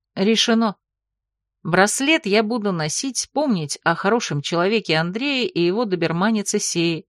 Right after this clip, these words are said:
в чьей собачьей жизни все непросто. А также о том, что странные вещи случаются сплошь и рядом.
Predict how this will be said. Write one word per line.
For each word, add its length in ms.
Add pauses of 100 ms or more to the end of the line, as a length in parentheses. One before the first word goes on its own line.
(440)
в 60
чьей 280
собачьей 500
жизни 380
все 220
непросто. 580 (880)
А 120
также 400
о 60
том, 300
что 240
странные 640
вещи 380
случаются 720
сплошь 400
и 60
рядом. 360